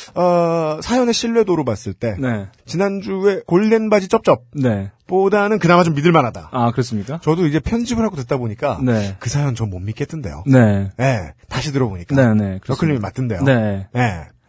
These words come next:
Speaker 1: 음.
Speaker 2: 지금 제가 지난주에 의심 크게 한번 두 개 했는데
Speaker 1: 네.
Speaker 2: 일단 하나는 뭐 아니라 그러니까.
Speaker 1: 하나는 보내주겠다니까.
Speaker 2: 네. <laughs>
Speaker 1: 우리가 한 주소를 가짜로라도 한 백 개 만들어서 보내보고
Speaker 2: 네.
Speaker 1: 진심을 테스트해보고.
Speaker 2: 네, 네.
Speaker 1: 네.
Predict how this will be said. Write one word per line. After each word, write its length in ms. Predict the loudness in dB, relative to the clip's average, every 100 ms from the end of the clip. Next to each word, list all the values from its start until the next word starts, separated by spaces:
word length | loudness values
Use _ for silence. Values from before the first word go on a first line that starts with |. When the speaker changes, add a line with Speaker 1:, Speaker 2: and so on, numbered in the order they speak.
| _ _
Speaker 1:
음. 260 | -12 -10 -8
Speaker 2:
지금 200 | 0 2
제가 160 | 4 2
지난주에 400 | 4 4 6 6
의심 260 | 6 4
크게 240 | 0 -2 -4
한번 220 | -2 -2
두 120 | -2
개 100 | -2
했는데 460 | -2 -2 -4 -4 -6
Speaker 1:
네. 160 | -4 -4 -6
Speaker 2:
일단 240 | -10 -8
하나는 300 | -6 -6 -6
뭐 100 | -6
아니라 220 | -4 -2
그러니까. 420 | -2 -4 -8 -10 -4
Speaker 1:
하나는 320 | 0 2 2
보내주겠다니까. 840 | 2 4 2 4 4 6 8 10
Speaker 2:
네. 760 | 8 4 2 2 2 0 0 0
<laughs> 40 |
Speaker 1:
우리가 320 | 4 8 8
한 260 | 8 6 2
주소를 580 | -2 4 6 8 6 4
가짜로라도 440 | 0 4 6 8 6
한 60 | 4
백 120 | 4
개 80 | 4
만들어서 320 | 6 4 4
보내보고 720 | 4 4 6 8 8 10 8
Speaker 2:
네. 260 | 6 2 -4 -14 -6
Speaker 1:
진심을 320 | 0 2 2
테스트해보고. 540 | 0 0 0 0 2
Speaker 2:
네, 180 | 2 4
네. 200 | 2 -2 -2
Speaker 1:
네. 300 | -2 -2